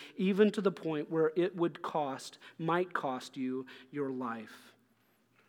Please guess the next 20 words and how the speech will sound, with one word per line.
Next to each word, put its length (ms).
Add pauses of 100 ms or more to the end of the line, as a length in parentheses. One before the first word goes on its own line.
(340)
Why 300
would 160
John 260
be 140
willing 320
to 80
do 160
that? 240
Because 260
he 140
had 120
the 80
firsthand 540
account 480 (280)
of 100
the 100
most 320
important, 640 (240)
most 420
good 440